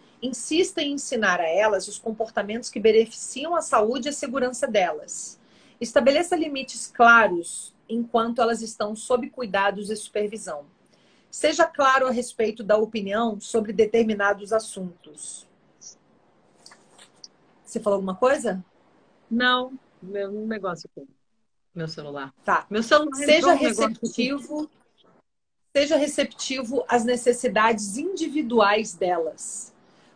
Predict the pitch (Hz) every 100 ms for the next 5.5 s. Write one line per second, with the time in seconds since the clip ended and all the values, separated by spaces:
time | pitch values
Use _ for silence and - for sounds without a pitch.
0 | _ 294 302 311 269 - 320 330 349 330
1 | 302 262 262 233 220 220 220 - 202 202
2 | 196 175 185 - 208 208 240 247 254 277
3 | 262 - 240 254 254 240 240 208 190 202
4 | - 214 226 202 185 190 - 196 190 175
5 | 156 - - -